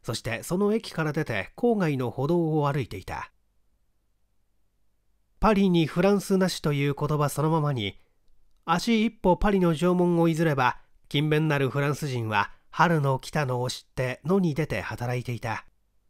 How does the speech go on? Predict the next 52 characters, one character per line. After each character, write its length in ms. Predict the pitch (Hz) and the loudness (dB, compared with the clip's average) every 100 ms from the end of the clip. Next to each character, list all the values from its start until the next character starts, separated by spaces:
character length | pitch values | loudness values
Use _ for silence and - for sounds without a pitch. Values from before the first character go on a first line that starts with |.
| _ _ _ _ _ _ _ _ _ _ _ _ _ _ _ _ _ | _ _ _ _ _ _ _ _ _ _ _ _ _ _ _ _ _
馬 280 | 120 120 127 | -6 -2 -2
は 220 | 110 90 - | -2 -6 -6
首 320 | 123 147 170 | -4 -2 0
を 140 | 160 | 2
長 260 | 151 170 160 | 0 0 -2
く 180 | - 135 | -2 -2
伸 120 | 127 | -2
ば 100 | 135 | -2
し 140 | 131 | -6
て 220 | - 80 - | -8 -12 -10
車 340 | 117 113 127 | -8 -6 -4
を 100 | 120 - | -6 -8
引 100 | 117 | -10
い 20 | |
て 100 | 110 | -10
い 80 | 104 | -10
た。 260 | 107 90 - _ _ _ _ _ _ _ _ _ _ _ _ _ _ _ _ _ _ _ _ _ _ | -8 -10 -12 _ _ _ _ _ _ _ _ _ _ _ _ _ _ _ _ _ _ _ _ _ _
花 280 | - 185 202 | 2 4 6
の 160 | 208 | 4
な 100 | 202 | 4
い 120 | 196 170 | 4 4
フ 120 | 160 | 2
ラ 100 | 175 | 2
ン 80 | 165 | 2
ス 140 | 180 | 0
に 100 | 170 | 2
も 280 | 143 117 - _ - | 2 -2 -4 _ -4
プ 120 | 180 | 0
ラ 120 | 214 | 0
タ 280 | 220 226 202 | 0 2 2
ー 40 | |
ン 80 | 175 | 2
の 120 | 156 | 2
若 220 | 165 170 | 2 0
葉 140 | 135 120 | -2 0
は 240 | 98 90 - _ | 0 -2 -4 _
春 320 | - 180 180 | 0 2 2
の 160 | 113 92 | -2 -4
香 200 | 113 120 | -6 -6
り 140 | 131 131 | -4 -4
を 80 | |
放 140 | 123 131 | -4 -4
っ 100 | 135 | -6
て 160 | - | -8
い 80 | 92 | -10
た。 260 | 90 82 - _ _ _ _ _ _ _ _ _ _ _ _ _ _ _ _ _ _ _ _ | -6 -6 -8 _ _ _ _ _ _ _ _ _ _ _ _ _ _ _ _ _ _ _ _
私 340 | - 123 120 127 | -6 -4 -4 -2
は 160 | 123 - | -2 -2
踊 260 | 139 170 | 0 2
る 80 | 165 | 2
心 320 | 156 147 147 | 0 0 0
に 220 | 139 110 | 0 -2